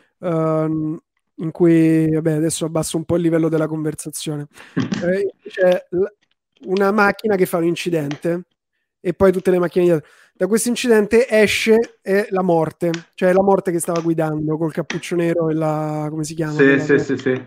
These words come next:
Speaker 2: la falce.
Speaker 1: La falce. Arriva, eh, arriva un altro vestito come lui, più grande, e dice: "Mi dispiace, la tua vita è finita." Lui dice: "Ma io sono la morte,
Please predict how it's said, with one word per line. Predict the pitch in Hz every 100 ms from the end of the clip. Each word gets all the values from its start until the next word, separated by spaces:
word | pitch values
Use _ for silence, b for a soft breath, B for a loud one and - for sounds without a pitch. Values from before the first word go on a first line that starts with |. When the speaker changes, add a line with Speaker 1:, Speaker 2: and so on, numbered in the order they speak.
| _ -
Speaker 2:
la | 139
falce. | 131 117 104 113 - - - - -
Speaker 1:
La | 185
falce. | 185 165 - - _ _ -
Arriva, | 226 285 247 202 220 - _ _ -
eh, | 208
arriva | 196 196 196 196 190 - 233 254 208 202 226 - 202
un | 233 254
altro | 233 190 208
vestito | 190 - 202
come | 190 202
lui, | 202 190
più | 170 190
grande, | 202 180 170 175 208 -
e | 190
dice: | 190 180 208
"Mi | 202
dispiace, | 196 - 220 180 156 151 160 160 160
la | 165
tua | 170 180 175 170 175
vita | 196 196
è |
finita." | 170 190 180 165 165 151 b b
Lui | 254
dice: | 185
"Ma | 233
io | 330 226
sono | 262 240
la | 226
morte, | 269 214 - 190 156